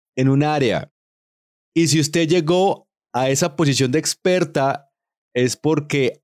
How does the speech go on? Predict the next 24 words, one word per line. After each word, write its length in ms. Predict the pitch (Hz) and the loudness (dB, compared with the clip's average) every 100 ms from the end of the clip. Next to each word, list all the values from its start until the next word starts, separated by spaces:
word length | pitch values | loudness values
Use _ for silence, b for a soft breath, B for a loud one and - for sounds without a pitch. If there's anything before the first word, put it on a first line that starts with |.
| _ | _
ha 460 | 117 127 135 139 _ | -4 -2 -4 -6 _
transcurrido 680 | 143 151 147 - 120 117 131 | -2 0 0 -2 2 2 4
un 220 | 135 127 | 4 4
largo 540 | 127 135 147 147 151 147 | 2 2 0 0 0 0
proceso, 460 | 143 156 143 110 | -2 0 0 0
ha 80 | 101 | -2
tenido 260 | 123 131 135 | 0 2 0
una 140 | 139 | -2
cantidad 480 | 147 139 135 117 110 | -4 -4 0 0 2
de 100 | 127 | 2
vivencias, 600 | 135 135 151 143 95 - | 4 4 2 0 -2 -4
ha 100 | 117 | -6
recibido 540 | 123 139 143 120 120 127 | -2 -2 0 2 2 0
formación, 1300 | - - 147 131 120 120 - - 151 160 120 78 - _ _ _ _ _ _ _ _ | -4 -2 0 0 -2 -2 -4 -2 0 0 0 -4 -10 _ _ _ _ _ _ _ _
ha 140 | 127 143 | -6 -2
tenido 320 | 156 151 151 | 0 0 0
experiencia, 840 | 147 - 131 127 151 165 147 113 | -2 -2 0 2 2 0 0 -2
ha 100 | 110 | -2
construido 640 | - 151 - 120 123 139 | -4 -4 0 2 2 2
toda 560 | 139 147 156 160 156 156 | 0 0 0 2 2 2
una 180 | 156 151 | 0 0
red 180 | 147 147 | 2 0
de 120 | 147 | 0
conocimiento 1080 | 147 127 - 110 131 143 160 147 113 87 | 0 0 0 2 2 2 0 0 -2 -2